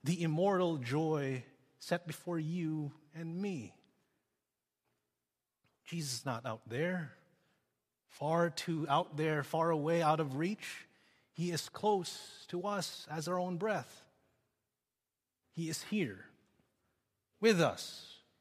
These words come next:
in this arena of life. He is here inside of us in his Holy Spirit. It's a matter of having eyes to recognize him,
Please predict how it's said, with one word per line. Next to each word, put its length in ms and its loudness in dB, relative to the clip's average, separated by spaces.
in 340 2
this 440 2
arena 680 -2
of 200 -8
life. 500 -8
He 160 0
is 120 0
here 260 2
inside 500 0
of 120 -2
us 400 -6
in 220 0
his 260 0
Holy 340 0
Spirit. 640 -6
It's 120 -12
a 40 -4
matter 240 4
of 240 0
having 320 -4
eyes 720 -2
to 120 0
recognize 600 0
him, 260 -2